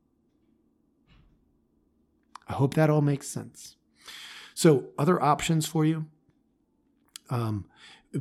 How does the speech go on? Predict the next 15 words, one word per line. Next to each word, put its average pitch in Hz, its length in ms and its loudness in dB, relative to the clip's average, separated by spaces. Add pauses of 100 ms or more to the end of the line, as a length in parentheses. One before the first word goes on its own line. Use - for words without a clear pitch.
(100)
be 151 140 4
patient, 113 420 0 (1120)
be 120 120 -6
considerate, 110 640 -4 (420)
non-judgmental. 110 960 -2 (580)
When 131 120 2
we 117 120 -2
think 160 320 0
about 123 340 -2 (260)
being 139 300 2
impartial, 110 720 -6 (220)
patience - 560 -2
is 110 100 -4
a 107 60 -6
necessity. 104 1000 -6